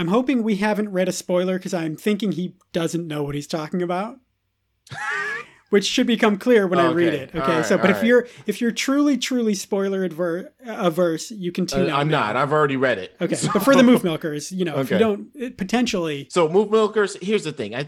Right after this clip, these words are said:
Speaker 2: I think this whole thing is conjecture. I think it, I don't think it fits in the spoiler category.
Speaker 1: Right. And I don't think it's true. <laughs>
Speaker 2: Yeah,
Speaker 1: So,
Speaker 2: so, all right,
Speaker 1: um,
Speaker 2: go ahead.
Speaker 1: he was talking about the fact that at the end of season one, he's seen wielding the Darksaber.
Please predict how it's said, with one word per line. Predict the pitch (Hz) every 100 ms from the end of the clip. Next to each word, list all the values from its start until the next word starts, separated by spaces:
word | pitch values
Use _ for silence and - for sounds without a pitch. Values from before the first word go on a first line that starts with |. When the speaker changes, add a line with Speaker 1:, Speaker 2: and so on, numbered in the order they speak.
| -
Speaker 2:
I | 147
think | 175 156
this | 143 127
whole | 143 127
thing | 123 107
is | 90
conjecture. | - 92 92 87 - 104 110 _ _ -
I | 123
think | 139 123 110
it, | -
I | 127
don't | 143 156 156
think | 135
it | 117 -
fits | 113 -
in | 98
the | 85
spoiler | - - 95 82
category. | 76 82 65 - - - _ _
Speaker 1:
Right. | 160 117 - - _ _ _ _
And | 185
I | 175
don't | 165
think | 175
it's | 151 -
true. | 160 127 -
<laughs> | - - - _
Speaker 2:
Yeah, | -
Speaker 1:
So, | 185 185 175 -
Speaker 2:
so, | - - - 208
all | 202 180
right, | 175
Speaker 1:
um, | 175
Speaker 2:
go | 113
ahead. | 90 - _ _ _ _ _ _ _
Speaker 1:
he | - 226
was | 220
talking | - 240 294 294
about | 262 202 196
the | 196
fact | - 202 175 185 185 180
that | 165
at |
the | 175 170
end | 196
of | 185
season | 208 180 180
one, | 160 170 175
he's | 165 165 -
seen | 190 175 160
wielding | 175 170 170 165
the | 160
Darksaber. | 147 123 - 139 117 113